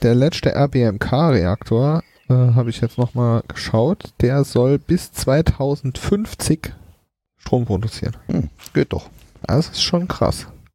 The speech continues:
Speaker 2: Ja.
Speaker 1: Das sind halt noch, noch einunddreißig Jahre.
Speaker 2: <laughs> Ich, ich, ich, ich, ich, ich han hier, ich,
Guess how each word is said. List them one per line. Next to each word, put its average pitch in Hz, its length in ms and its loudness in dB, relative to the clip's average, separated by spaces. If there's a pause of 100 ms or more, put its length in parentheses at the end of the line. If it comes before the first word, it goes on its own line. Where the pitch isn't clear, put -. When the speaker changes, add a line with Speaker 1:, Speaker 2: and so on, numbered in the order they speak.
(300)
Speaker 2:
Ja. 85 220 0 (720)
Speaker 1:
Das - 120 2
sind 165 180 2
halt 160 140 2
noch, 151 160 0 (200)
noch 147 220 0
einunddreißig 151 560 2
Jahre. 120 300 4
Speaker 2:
<laughs> - 60 -20 (960)
Ich, 135 160 -2
ich, 98 240 -2
ich, - 180 -4
ich, - 160 -4
ich, - 220 -4
ich - 180 0
han 135 100 2
hier, 127 300 2
ich, - 160 -4